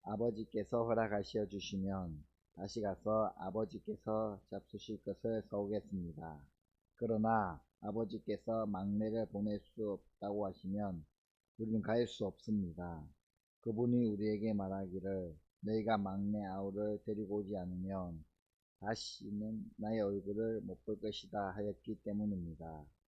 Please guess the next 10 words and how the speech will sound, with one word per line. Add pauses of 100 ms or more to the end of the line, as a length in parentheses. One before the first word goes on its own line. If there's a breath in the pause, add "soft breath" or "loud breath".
(500)
이스라엘이
자식들을
탓하였다. (420)
"어찌하려고
너희는 (100)
아우가
있다는
말을
그
사람에게서